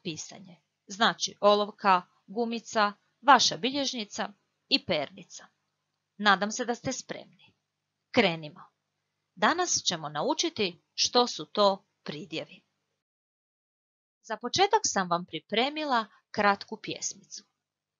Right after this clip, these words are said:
Poslušajte. Pjesma se zove Bajke.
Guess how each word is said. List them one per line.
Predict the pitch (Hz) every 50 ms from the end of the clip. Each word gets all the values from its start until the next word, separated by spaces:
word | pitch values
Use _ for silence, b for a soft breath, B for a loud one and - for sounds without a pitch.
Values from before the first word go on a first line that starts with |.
| _ _ _ -
Poslušajte. | 220 196 185 156 - 101 90 - - - - - - _ - - - _ _ _ _ _ _ _ _ _ _ _ -
Pjesma | 226 262 339 339 - 240 175
se | - - 160
zove | 160 165 190 202 214 214 233 233 226 - _ _ _ _ _
Bajke. | - 165 156 175 - - 170 170 - _ - -